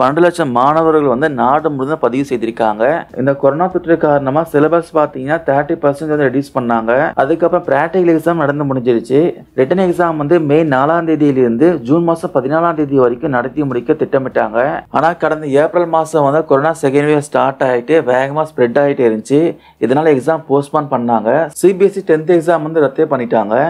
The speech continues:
அதுக்கப்புறம் ட்வெல்த் எக்ஸாம் வந்து எப்ப நடத்துவது குறித்து சி பி எஸ் இ பாத்தீங்கன்னா ஜூன் மாசத்துல முடிவெடுக்க இருக்காங்க. ஆனா இப்ப எக்ஸாம் கேன்சல் பண்ணிட்டு மாணவர்களை காப்பாற்றுறங்கன்ட்டு ஸ்டூடெண்ட்ஸ் ஆகட்டும், பேரண்ட்ஸ் ஆகட்டும், டீச்சர்ஸ் ஆகட்டும் எல்லாரும் வந்து ரெக்வெஸ்ட் பண்றாங்க. இதற்காக சேவ்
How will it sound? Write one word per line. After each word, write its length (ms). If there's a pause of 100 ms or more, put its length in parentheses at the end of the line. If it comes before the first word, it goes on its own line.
(140)
அதுக்கப்புறம் 500
ட்வெல்த் 320
எக்ஸாம் 420
வந்து 160 (160)
எப்ப 140 (140)
நடத்துவது 420
குறித்து 280 (100)
சி 120 (100)
பி 100
எஸ் 160
இ 100
பாத்தீங்கன்னா 420 (220)
ஜூன் 240
மாசத்துல 380 (200)
முடிவெடுக்க 460
இருக்காங்க. 380 (400)
ஆனா 140 (100)
இப்ப 180
எக்ஸாம் 320 (100)
கேன்சல் 460
பண்ணிட்டு 260 (140)
மாணவர்களை 500
காப்பாற்றுறங்கன்ட்டு 840 (100)
ஸ்டூடெண்ட்ஸ் 580
ஆகட்டும், 380
பேரண்ட்ஸ் 500
ஆகட்டும், 400
டீச்சர்ஸ் 460
ஆகட்டும் 320 (160)
எல்லாரும் 360
வந்து 140 (100)
ரெக்வெஸ்ட் 320
பண்றாங்க. 420 (400)
இதற்காக 520 (120)
சேவ் 200